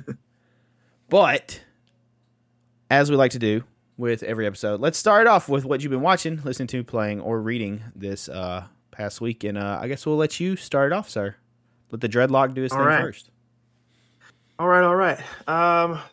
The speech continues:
Speaker 1: it's been, uh, a light week as far as watching things, reading things goes for me. Um, I watched Final Destination three the other day, uh, just, like, to, to, to throw on and, and unwind while I was eating,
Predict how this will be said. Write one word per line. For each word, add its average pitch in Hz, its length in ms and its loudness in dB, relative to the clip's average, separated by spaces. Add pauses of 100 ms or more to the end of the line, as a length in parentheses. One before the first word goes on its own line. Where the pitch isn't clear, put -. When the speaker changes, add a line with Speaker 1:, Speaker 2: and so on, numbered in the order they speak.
(120)
Speaker 1:
it's 151 140 -2
been, 220 460 4
uh, 143 400 6
a 127 40 0
light 139 380 -2
week 143 240 -2
as 135 140 -4
far 131 240 2
as 113 120 -2
watching 117 460 0
things, 147 480 -6
reading 131 320 -4
things 143 300 -8
goes 143 320 0
for 151 100 -6
me. 151 300 -6 (400)
Um, 120 580 2 (180)
I 131 140 6
watched 135 540 0
Final 139 500 0
Destination 131 800 -2
three 117 680 0 (380)
the 123 140 2
other 117 200 2
day, 110 440 0 (320)
uh, 110 240 4
just, 120 260 -4
like, 117 280 0
to, 117 160 0
to, 117 180 -6
to - 220 -8
throw 156 400 4
on 139 340 4
and, 120 160 2
and 120 200 -2
unwind 120 640 2
while 113 200 2
I 113 60 0
was 107 180 -4
eating, 113 440 0